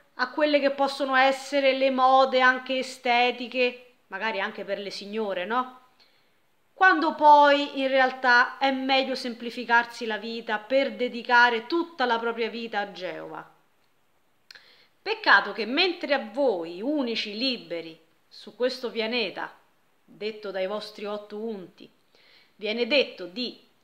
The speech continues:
investire tutta la vostra libertà nell'opera e semplificarvi la vita in modo tale da investire ancora meglio la vostra libertà nell'opera,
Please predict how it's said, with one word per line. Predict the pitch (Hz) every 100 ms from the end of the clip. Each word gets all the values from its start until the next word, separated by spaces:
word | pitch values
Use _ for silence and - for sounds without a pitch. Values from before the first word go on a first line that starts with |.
| _
investire | 175 175 185 - 285 320 311
tutta | 302 285
la | 277
vostra | 277 277 269
libertà | 269 233 269 269 277 269 269
nell'opera | 254 262 269 262 208 - - - _ _ _ _
e | 190
semplificarvi | - 220 220 208 220 233 247 208
la | 220
vita | 233 269 180
in | 170
modo | 190 190
tale | 185 226
da | 196
investire | 190 190 - 220
ancora | 202 208 254 226
meglio | 254 214 180 180
la | 180
vostra | 190 - 190 180 -
libertà | 208 208 185 202 - 208 180 -
nell'opera, | 196 196 196 180 165 240 339